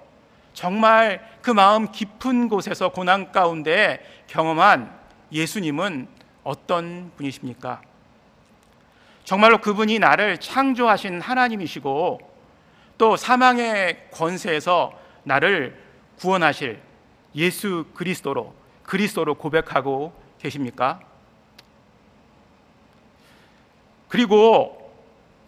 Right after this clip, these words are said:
그리고 진정으로 이 팬데믹 상황 가운데서도 변함없이 예수 그리스도가 이 모든 상황을 다스리시고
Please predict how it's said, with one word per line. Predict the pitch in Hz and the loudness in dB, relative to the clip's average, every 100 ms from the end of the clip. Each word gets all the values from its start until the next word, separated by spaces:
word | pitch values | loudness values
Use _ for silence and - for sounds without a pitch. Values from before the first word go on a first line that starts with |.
| _ | _
그리고 | - 233 208 202 185 | -2 2 4 2 0
진정으로 | 180 180 196 160 151 254 - - _ _ _ _ _ _ - | -4 -2 0 0 0 -2 -8 -20 _ _ _ _ _ _ -8
이 | 202 | -4
팬데믹 | - 254 254 247 240 - - _ _ - | 0 2 2 2 0 -6 -20 _ _ -20
상황 | - 254 277 262 | -14 -2 2 2
가운데서도 | 226 190 160 160 156 160 127 - - _ _ _ _ _ - | 2 -2 -4 -6 0 0 -2 -10 -20 _ _ _ _ _ -8
변함없이 | - 196 254 240 - 226 | 0 4 6 4 2 -6
예수 | 160 180 208 - 254 240 - | 0 2 2 0 -6 -6 -10
그리스도가 | 185 226 214 208 143 143 156 - - - _ - - - 196 | -8 -6 -2 -2 4 4 4 2 -6 -20 _ -20 -20 -12 0
이 | 240 | 0
모든 | 165 226 254 247 262 254 | 2 0 0 0 0 -2
상황을 | - 254 233 214 214 214 | 0 2 2 2 -2 -4
다스리시고 | 208 175 165 214 180 180 151 143 226 - | -4 -8 -6 -8 -8 -8 -6 -4 -4 -6